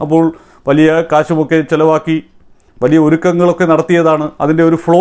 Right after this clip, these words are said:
ഇല്ലാതായി പോകുമെന്നുള്ള വാദഗതികളായിരുന്നു ഉയർത്തിയത്. ഇപ്പോൾ ഐ എസ് എൽ പോലെയുള്ള കോടിക്കണക്കിന് രൂപ ചെലവഴിച്ച് നടത്തുന്ന കായികമേള പോലും ഇതിൻ്റെ പേരിൽ മാറ്റിവെക്കുന്ന അവസ്ഥയുണ്ടായില്ലേ? അപ്പോൾ ആ പണച്ചെലവും ഒരുക്കങ്ങളും ഒന്നും നമ്മളൊരു കാരണമായി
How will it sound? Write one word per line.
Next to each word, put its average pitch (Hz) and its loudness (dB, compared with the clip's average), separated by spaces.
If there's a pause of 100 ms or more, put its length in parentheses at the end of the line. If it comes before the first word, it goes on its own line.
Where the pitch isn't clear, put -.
ഇല്ലാതായി 190 0
പോകുമെന്നുള്ള 196 2 (540)
വാദഗതികളായിരുന്നു 220 0
ഉയർത്തിയത്. 196 0
ഇപ്പോൾ 151 2 (140)
ഐ 127 -4 (120)
എസ് 202 -2
എൽ 214 -2
പോലെയുള്ള 208 2 (1500)
കോടിക്കണക്കിന് 214 0
രൂപ 214 0 (140)
ചെലവഴിച്ച് 214 0
നടത്തുന്ന 208 0 (1000)
കായികമേള 214 0
പോലും 214 0 (300)
ഇതിൻ്റെ 208 2
പേരിൽ 214 0 (100)
മാറ്റിവെക്കുന്ന 202 0 (420)
അവസ്ഥയുണ്ടായില്ലേ? 131 -2 (360)
അപ്പോൾ 214 0 (500)
ആ 160 2 (140)
പണച്ചെലവും 220 0 (100)
ഒരുക്കങ്ങളും 233 0
ഒന്നും 233 -2
നമ്മളൊരു 214 0
കാരണമായി 180 0